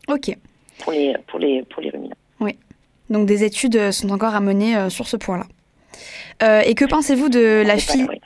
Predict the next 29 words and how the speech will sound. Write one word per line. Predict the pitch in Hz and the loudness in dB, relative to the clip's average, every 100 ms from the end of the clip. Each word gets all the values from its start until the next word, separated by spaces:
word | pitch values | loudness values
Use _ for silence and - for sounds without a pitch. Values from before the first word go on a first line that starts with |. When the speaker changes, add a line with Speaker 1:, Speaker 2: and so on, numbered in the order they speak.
| - _ | -20 _
Speaker 1:
de | 220 | 0
la | 226 220 | 2 2
filière | - 240 233 294 247 | 0 2 4 4 2
en | |
France, | 208 - 285 285 | 0 0 0 0
qu'elle | 226 202 | -2 -2
soit, | - 233 240 | -2 0 2
euh, | 220 202 - | 2 0 -2
à | 196 | -2
destination | 202 - 220 208 - 247 - | -2 0 0 0 0 0 4
humaine | 233 247 262 | 4 6 6
ou | 226 | 6
animale ? | 208 202 190 185 - _ _ _ _ _ _ _ _ _ - - - _ 180 | 4 4 2 0 -8 _ _ _ _ _ _ _ _ _ -20 -20 -20 _ -2
Speaker 2:
Alors | 175 - - | -2 -2 -4
aujourd'hui, | 196 202 196 196 208 196 | 0 0 -2 -4 2 4
euh, | 160 | 4
c'est | 165 | 0
vrai | 165 | -2
qu'il | 190 180 | -4 -6
faut, | - 165 | 0 4
euh, | 175 175 | 4 2
intégrer | 165 170 160 175 | -2 -4 0 0
les | 151 | 0
ins-, | 156 - - | -2 -6 -8
les | 160 156 | -4 -2
insectes | 165 190 | 0 0
dans | 151 | 0
l'alimentation | 147 151 147 156 151 - 175 147 - - _ _ - | -2 -2 -4 -4 -6 -6 -6 -6 -12 -20 _ _ -14
humaine, | 151 160 226 202 | -4 0 2 0